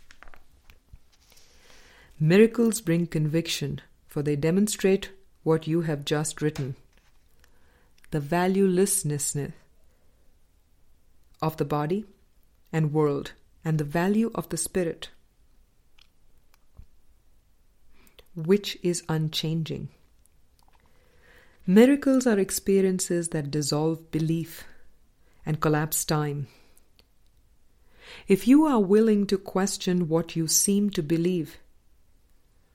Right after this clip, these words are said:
and apply the words you have spoken to everything in your awareness, the experience of inner peace will be evident.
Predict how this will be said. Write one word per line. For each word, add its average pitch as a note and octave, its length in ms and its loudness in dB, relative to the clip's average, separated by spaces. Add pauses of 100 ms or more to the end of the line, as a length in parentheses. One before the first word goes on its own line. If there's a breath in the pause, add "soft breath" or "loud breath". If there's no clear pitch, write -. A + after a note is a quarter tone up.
(340)
and E3+ 180 2
apply F#3+ 380 4
the G#3 100 6
words F3+ 480 2
you D#3+ 120 0
have D#3 120 -4
spoken F#3 540 -2
to E3+ 120 -6 (140)
everything G3+ 520 4
in D#3+ 200 -2
your E3 380 0
awareness, D#3+ 720 -2 (1700 soft breath)
the D3+ 160 0
experience G3 800 0 (100)
of - 160 -6 (100)
inner F#3 260 4
peace D#3 500 -4 (600)
will D3+ 340 -4 (120)
be F#3 220 -8
evident. D3 560 -10